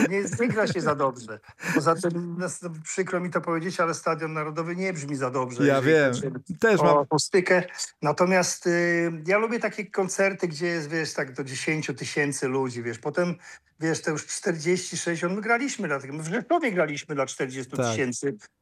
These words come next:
Speaker 1: y, na Juwenaliach w ogóle.
Speaker 2: No
Speaker 1: Co
Speaker 2: jasne,
Speaker 1: zresztą
Speaker 2: pamiętamy,
Speaker 1: u-,
Speaker 2: no jak, pamiętam.
Speaker 1: uwielbiam grać te koncerty w Rzeszowie, bo ta publika jest jakaś, wiem, z kosmosu, no. Oni się tak pięknie bawią w ogóle na tych koncertach. To jest niewiarygodne. Każdy zespół, który grał, ale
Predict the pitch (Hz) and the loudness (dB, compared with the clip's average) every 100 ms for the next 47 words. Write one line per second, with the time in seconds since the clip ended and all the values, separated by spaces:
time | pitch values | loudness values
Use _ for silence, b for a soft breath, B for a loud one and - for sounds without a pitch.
0 | _ - 147 151 151 165 160 156 160 175 | _ -2 2 4 4 4 4 0 -2 0
1 | 180 214 240 170 131 135 131 135 156 202 | 4 6 6 4 0 -2 0 2 4 6
2 | 190 - 185 165 190 196 160 139 165 139 | 4 4 4 6 6 4 4 4 4 2
3 | 104 - 113 170 156 196 240 277 202 185 | 0 -4 -2 -2 0 2 4 4 6 4
4 | 160 151 147 - 160 160 151 170 156 151 | 4 2 2 2 -2 -2 0 -2 0 -6
5 | 135 131 160 175 170 180 180 180 185 170 | -4 -6 0 2 2 2 2 0 -2 -4
6 | 190 202 196 190 185 180 220 190 - 202 | -2 2 2 0 -4 -4 -4 -4 -4 -4
7 | - 254 - 117 104 117 123 B B B | 2 2 2 -4 -8 -6 -8 B B B
8 | - 156 - 175 208 - 208 185 190 175 | 0 2 2 4 2 4 0 2 2 6
9 | 190 160 165 156 165 165 156 156 175 160 | 6 6 2 0 0 -2 -2 -4 -4 0
10 | 160 135 151 175 - b b b _ 170 | 0 2 2 2 0 b b b _ -4
11 | 156 185 196 196 202 180 123 123 190 190 | -2 0 2 2 4 2 2 -2 0 0
12 | 214 202 - 180 151 156 147 139 131 131 | 0 0 0 -2 -4 -4 -4 0 2 2
13 | 135 135 | 2 0